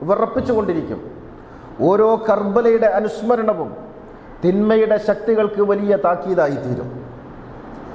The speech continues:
കർബല എന്തെന്ന് നമുക്ക് പറയാം, പഠിക്കേണ്ടതുണ്ട്. ഇതോടുകൂടി തീരുന്നതല്ല അത്. ഇൻഷാ അല്ലാഹ് വരുന്ന ആഴ്ചകളിൽ കർബലയാണ് നമ്മുടെ വിഷയം.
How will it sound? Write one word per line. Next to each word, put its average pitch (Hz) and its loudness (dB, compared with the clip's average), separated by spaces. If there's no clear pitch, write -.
കർബല 175 4
എന്തെന്ന് 214 4
നമുക്ക് 202 2
പറയാം, 175 2
പഠിക്കേണ്ടതുണ്ട്. 175 2
ഇതോടുകൂടി 185 2
തീരുന്നതല്ല 170 2
അത്. 120 0
ഇൻഷാ 147 2
അല്ലാഹ് 165 4
വരുന്ന 175 2
ആഴ്ചകളിൽ 170 2
കർബലയാണ് 175 4
നമ്മുടെ 135 2
വിഷയം. 113 -4